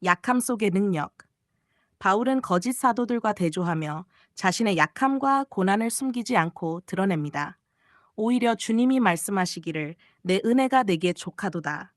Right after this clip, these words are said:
이는 내 능력이 약한 데서 온전하여짐이라." 하셨음을 선포합니다.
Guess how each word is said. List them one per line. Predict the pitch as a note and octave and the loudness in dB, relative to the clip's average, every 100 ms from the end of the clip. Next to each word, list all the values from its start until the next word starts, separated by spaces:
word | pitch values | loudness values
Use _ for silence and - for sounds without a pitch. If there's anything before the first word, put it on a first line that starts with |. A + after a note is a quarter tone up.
| - | -4
이는 | A3 A#3+ B3+ A3+ | 0 2 2 2
내 | G#3 | 4
능력이 | G3+ A3+ C4 B3+ A#3+ | 4 4 2 2 0
약한 | - C4 A#3+ | 0 0 -2
데서 | A3 - A3 - - | -2 -2 -2 -4 -2
온전하여짐이라." | G3+ D4 E4+ D#4 C#4 A3+ - F3+ E3+ D3 E3+ - _ _ | 4 4 2 0 2 0 0 0 0 0 -4 -8 _ _
하셨음을 | - A3 B3 - E3 D#3+ F3+ | -6 -2 -2 -2 -4 -4 -4
선포합니다. | A3+ G3+ G#3+ E3 D3 - F3 | -6 -2 -2 -2 -4 -6 -10